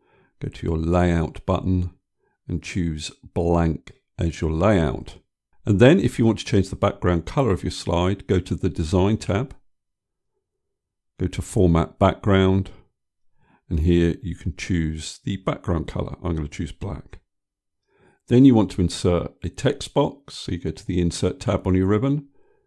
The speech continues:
and there's your text box button, and you draw a text box in your slide.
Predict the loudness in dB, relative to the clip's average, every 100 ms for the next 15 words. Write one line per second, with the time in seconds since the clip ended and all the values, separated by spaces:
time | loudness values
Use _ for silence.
0 | _ _ _ _ -6 -2 0 -2 -6 -6
1 | -6 -6 -6 -4 -4 -6 -10 -4 -2 -2
2 | -4 -8 _ _ _ _ _ _ -6 -6
3 | 0 4 4 2 -2 -6 -4 -2 -2 -6
4 | -16 -16 -18 _ _ _ _ _ _ _
5 | _ _ _ _ -6 -4 -4 -4 -2 0
6 | -2 -6